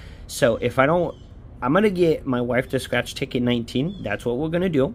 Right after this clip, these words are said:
And I'm gonna scratch ticket seventeen and eighteen right now. Let's see how it goes. If you haven't already subscribed to the channel, I invite you to do so, guys. Please, it helps. It's free.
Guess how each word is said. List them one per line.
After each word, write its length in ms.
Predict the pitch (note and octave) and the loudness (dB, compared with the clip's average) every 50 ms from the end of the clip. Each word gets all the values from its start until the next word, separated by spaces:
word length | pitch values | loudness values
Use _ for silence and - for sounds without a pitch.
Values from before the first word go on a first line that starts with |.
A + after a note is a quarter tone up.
| - - - | -8 -12 -6
And 100 | A#2 A2 | -2 -2
I'm 100 | A2+ A#2+ | 0 0
gonna 120 | C3 D3 | 0 -2
scratch 320 | C#3+ - - D#3 D3+ - - | -4 -4 -4 -4 -4 -4 -6
ticket 240 | - D#3 - D#3 - | -8 -8 -8 -10 -4
seventeen 480 | - D3 C3+ C#3 D3 D3 - D3+ C#3+ | -2 -2 0 0 -2 -4 -2 -2 0
and 160 | C#3 C#3 C#3 C3+ - - | 0 0 -2 -4 -4 -4
eighteen 440 | A#2+ C3 C#3 - - - A#2+ A2 A2 | -2 -2 -2 -4 -4 -4 -2 -2 -2
right 180 | A2 G#2 G#2 - | -2 -4 -6 -8
now. 180 | G2 F#2+ - - - - - - - - - - - - - - - - | -10 -12 -14 -16 -16 -18 -18 -18 -18 -18 -18 -20 -20 -18 -18 -18 -18 -10
Let's 220 | - A2 G#2+ - | -8 -8 -8 -4
see 80 | - B2 | 0 0
how 140 | A#2 A#2 A#2+ | 2 2 2
it 80 | A#2+ | 0
goes. 380 | A2+ A#2+ C3+ D#3+ G3+ A3 G#3 - - - - - | 2 4 4 4 4 2 0 -6 -12 -16 -18 -10
If 220 | - A2+ A#2 - - | -10 -10 -8 -4 -2
you 60 | A#2+ | -2
haven't 180 | A#2 A#2+ C#3 D3 | 0 0 0 -2
already 260 | D3 D3+ D3+ D3+ D3+ | 0 -2 -2 -2 -2
subscribed 380 | D#3 - E3 D#3 - D3+ C#3+ | -4 -4 -6 -4 -4 -2 -2
to 60 | C#3+ C#3 | -2 -2
the 100 | C3+ C3+ | -4 -4
channel, 340 | - - C#3+ C#3 C#3 B2+ - | -4 -2 -2 -2 -2 -2 -2
I 100 | A#2+ A#2+ | -2 -2
invite 260 | A2+ A2 A#2 A#2 - | 0 0 0 0 2
you 120 | C3 C3+ B2+ | 2 2 2
to 100 | B2+ A#2+ | 2 2
do 160 | A#2 B2 C3+ | 0 0 0
so, 180 | - - C#3+ C#3 | 0 0 -2 0
guys. 300 | C#3+ D3+ D#3+ E3+ E3 - | 0 0 -2 -2 -4 -8
Please, 400 | - - C3 B2 D3+ E3 - - | -4 -2 0 0 0 -2 -4 -4
it 120 | - A#2+ | -2 0
helps. 440 | A2+ A#2 A#2 D3 - - - - - - - - - - - | 2 2 0 0 0 -4 -10 -14 -14 -16 -18 -18 -18 -10 -8
It's 120 | A#2 A2 - | -8 -8 -4
free. 300 | - B2+ C#3 G#3 - | 0 0 0 0 -2